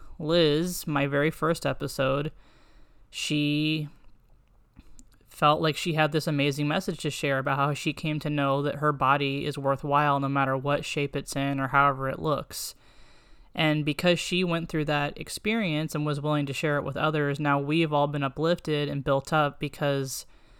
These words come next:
of her story. And I was, it was just really cool to see some of the behind the scenes with her going over my questions and texting me, and not just her, all of my guests, and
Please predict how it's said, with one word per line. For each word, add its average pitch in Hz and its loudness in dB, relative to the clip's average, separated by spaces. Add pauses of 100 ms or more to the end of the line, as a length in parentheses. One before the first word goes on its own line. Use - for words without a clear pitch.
(220)
of 143 -2
her 143 4
story. 90 -4 (520)
And 175 -2
I 170 4
was, 175 0 (260)
it 190 4
was 190 4
just 233 4
really 220 6
cool 185 4
to 170 2
see 170 2
some 170 2
of 160 2
the 156 -2
behind 160 2
the 143 2
scenes 151 -2 (340)
with 165 2 (600)
her 185 10
going 165 4
over 151 2
my 147 0
questions 214 0
and 165 -2
texting 170 0
me, 160 0
and 156 0
not 208 4
just 254 0
her, 185 8
all 151 8
of 143 -2
my 131 0
guests, 135 0
and 139 0